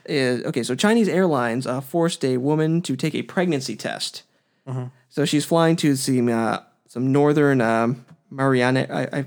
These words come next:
Speaker 1: I cannot pronounce that name in Chinese, but she's flying, she's flying to a set, to a group of islands that a lot of Chinese tourists fly to. And in ni-, in twenty eighteen, uh, more tourists there gave birth than non-tourists because they still have very strict birth laws.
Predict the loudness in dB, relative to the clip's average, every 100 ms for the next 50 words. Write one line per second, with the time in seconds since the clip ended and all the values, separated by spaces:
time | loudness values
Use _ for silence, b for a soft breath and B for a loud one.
0 | -8 -8 -2 -2 -2 -4 -4 -4 -6 -4
1 | -4 -4 -4 -4 -4 -4 -4 -6 -10 B
2 | B B B -4 -2 0 0 -2 -6 -4
3 | -2 0 0 -2 -4 -4 -2 0 0 -2
4 | -4 -4 -2 -2 0 -2 -4 -4 -6 -8
5 | B B -2 0 0 -2 -2 -4 -2 -2
6 | -2 -2 -4 -4 -6 -8 b b b b
7 | -2 0 0 2 2 2 0 -4 -2 0
8 | 2 2 0 0 -2 -4 B B B B
9 | -6 -4 -6 -10 -10 -2 0 0 0 0
10 | 2 0 -2 -2 -2 -2 -2 -2 -4 -4
11 | -2 -2 -6 -6 -4 0 0 0 -2 -4
12 | -8 -10 -18 -18 -20 _ _ _ _ _
13 | _ _ _ -6 -2 -2 0 -2 0 0
14 | 0 -2 -4 -4 -8 -4 -4 -4 -8 -12
15 | -12 -14 -18